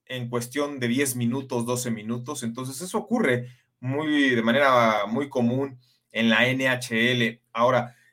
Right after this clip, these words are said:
este, no sé si tengamos algunos mensajes de la banda antes de, en lo que llega Sebastián Cortés, seguramente a,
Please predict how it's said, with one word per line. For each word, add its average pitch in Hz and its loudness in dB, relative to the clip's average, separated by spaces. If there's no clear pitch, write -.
este, 123 -2
no 175 2
sé 196 4
si 185 0
tengamos 165 4
algunos 143 0
mensajes 139 -2
de 131 2
la 123 4
banda 131 4
antes 127 -2
de, 98 -4
en 110 -4
lo 110 -2
que 120 -2
llega 127 4
Sebastián 120 -2
Cortés, 127 0
seguramente 123 -2
a, 95 -6